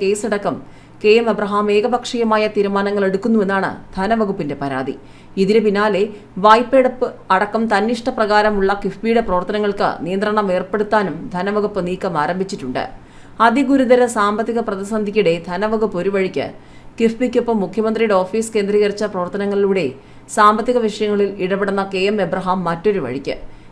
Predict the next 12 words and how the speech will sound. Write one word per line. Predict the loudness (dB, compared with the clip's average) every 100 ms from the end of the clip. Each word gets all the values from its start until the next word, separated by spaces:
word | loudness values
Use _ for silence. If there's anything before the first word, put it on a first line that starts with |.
| -4 2
ഇതാണിപ്പോൾ | 2 2 0 -2 -4 -4
ധനവകുപ്പും | -4 0 2 2 0 0 -4 -4 -4
മുഖ്യമന്ത്രിയുടെ | -2 0 2 2 2 -2
ചീഫ് | -2 -4 -2
പ്രിൻസിപ്പൽ | -4 -2 -4 -4 -6
സെക്രട്ടറിയും | -6 -6 -2 -2 -2
തമ്മിലുള്ള | 0 0 -2 -2
ഭിന്നത | -2 0 0 -2
രൂക്ഷമാക്കിയത്. | -4 -6 -6 -4 -4 -6 -6 -8 -14 -20 -20 -6 6
വായ്പാ | 6 6 4 6
പരിധി | 4 4
വെട്ടിക്കുറച്ച | 2 0 -2 -2 -2